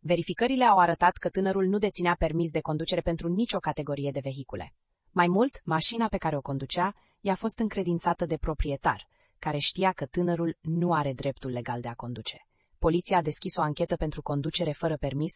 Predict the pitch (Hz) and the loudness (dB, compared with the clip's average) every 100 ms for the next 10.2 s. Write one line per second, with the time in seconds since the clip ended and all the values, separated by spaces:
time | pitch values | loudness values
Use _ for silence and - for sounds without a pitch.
0 | - - 220 202 - 156 147 - 165 156 | -4 -2 0 -2 0 -2 0 0 0 0
1 | - 160 151 - 131 - 147 139 131 123 | 0 -2 -2 -4 -4 -2 -2 -2 -4 -4
2 | - 139 139 131 131 131 - - - - | -4 -4 -4 -6 -6 -8 -12 -16 -18 -20
3 | _ _ _ - 202 196 233 214 - 170 | _ _ _ -2 2 4 4 2 2 0
4 | 143 147 139 175 - 170 170 - 214 214 | -2 0 0 -2 -4 -2 -2 2 2 2
5 | 180 160 139 180 185 160 160 - - 175 | 0 -4 2 2 2 0 -2 -2 -2 -4
6 | - - 156 139 131 156 - - _ - | -4 -10 -6 -4 -2 -4 -8 -20 _ -8
7 | - 180 - - - 208 208 180 165 151 | -2 -2 -2 -8 -2 0 2 0 0 -2
8 | 143 165 - 165 151 139 175 - 165 139 | -2 -4 -4 -2 -2 0 -2 -2 -4 -2
9 | 139 156 160 151 143 151 147 135 135 165 | 0 0 0 -2 -2 -2 -2 -2 0 0
10 | 110 143 | 0 -4